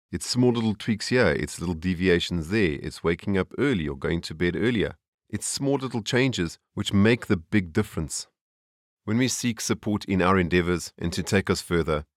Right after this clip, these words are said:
there are many mediums of support. Many. There are books, there are schools, there are coaches, there are mentors, there are movies, good friends, counselors, seminars, workshops, and more. There's a whole lot of stuff.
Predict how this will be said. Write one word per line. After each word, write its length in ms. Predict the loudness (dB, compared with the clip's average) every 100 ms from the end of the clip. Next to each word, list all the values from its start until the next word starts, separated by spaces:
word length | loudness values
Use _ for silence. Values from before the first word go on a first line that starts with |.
| _
there 240 | -2 2 4
are 140 | 4
many 540 | 4 6 6 4 4 4
mediums 440 | 4 4 2 0
of 80 | -4
support. 600 | -6 -4 -2 -2 -4 -14 _ _ _ _ -4
Many. 560 | 2 4 4 0 -4 _ _ _ _ _ 0
There 160 | 4
are 100 | 4
books, 580 | 4 0 0 -2 -6 -10 _
there 140 | 0 0
are 60 |
schools, 680 | 0 -4 -2 0 -2 -4 -10 _ _
there 140 | 4 4
are 80 |
coaches, 540 | 4 4 4 4 2 4
there 160 | 6
are 40 | 6
mentors, 500 | 6 4 2 0 2
there 100 | 4
are 80 | 6
movies, 580 | 6 6 4 4 2
good 240 | 0 0 0
friends, 540 | 2 4 6 4 2
counselors, 540 | 0 2 2 2 0 2
seminars, 520 | 4 4 6 4 4
workshops, 540 | 2 2 2 0 -2 -2
and 280 | 0 0 2
more. 400 | 4 4 2 -2
There's 200 | -2 -2
a 60 |
whole 240 | 0 2 4
lot 220 | 4 4
of 100 | 2
stuff. 360 | -2 -6 -8